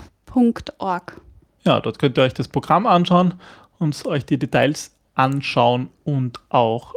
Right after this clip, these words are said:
Speaker 2: ähm, euch anmelden.
Speaker 1: Bis Ende März mit unserem Somewhat-Bonus.
Speaker 2: Genau, mit unserem Early Bird.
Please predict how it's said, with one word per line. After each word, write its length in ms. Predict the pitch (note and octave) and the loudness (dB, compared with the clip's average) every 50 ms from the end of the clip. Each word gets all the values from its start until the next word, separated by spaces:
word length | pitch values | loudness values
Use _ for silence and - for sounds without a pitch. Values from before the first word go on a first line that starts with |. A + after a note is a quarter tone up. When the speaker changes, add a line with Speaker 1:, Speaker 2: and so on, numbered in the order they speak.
| - - | -10 -6
Speaker 2:
ähm, 420 | - C3+ B2 A#2 A#2 A2+ A#2 - - | -4 -2 -2 -2 -4 -6 -8 -8 -8
euch 180 | B2+ - - | -8 -10 -10
anmelden. 460 | - B2+ B2 - - D3 - E3 E3+ - _ - - _ _ _ _ | -12 -12 -12 -12 -14 -14 -14 -14 -14 -14 _ -20 -20 _ _ _ _
Speaker 1:
Bis 220 | - A#3 A3+ - - - | -6 -6 -6 -6 -10 -6
Ende 240 | - A3+ A#3 B3 C4+ | -2 0 2 4 6
März 420 | C4 A#3+ A#3 A#3+ C4 D4 - - - | 6 4 4 4 2 0 -2 -2 0
mit 180 | B3+ B3 B3 | 0 0 0
unserem 480 | - B3 B3 - - C4 C4 C4 C4 B3+ - | -2 -4 -4 0 2 2 4 2 2 0 -6
Somewhat-Bonus. 1800 | - - - B3+ - - B3+ B3 C4+ C4+ B3 - - - - - - _ _ _ _ _ _ - G3 F#3+ G3 G3 G3+ G3 - - - - - - _ _ - - | -12 -6 -4 -2 0 0 0 2 2 2 0 0 -2 -12 -18 -18 -20 _ _ _ _ _ _ -6 -4 -4 -2 -4 -4 -4 -6 -8 -10 -18 -20 -20 _ _ -14 -4
Speaker 2:
Genau, 540 | - D3 C3+ C3 C3 B2 A2 G#2+ - - F#3+ F3+ | 0 2 4 4 4 4 2 0 0 -4 -8 -8
mit 240 | D#3+ D3 C3+ - - | -8 -8 -10 -12 -16
unserem 280 | - - - D3 B2 - - | -18 -10 -8 -8 -6 0 2
Early 260 | C3+ B2 A2+ A#2 A2 | 2 2 4 2 -2
Bird. 540 | - - A#2 A2 G#2 - - - - - | 0 0 0 0 0 -4 -8 -12 -14 -16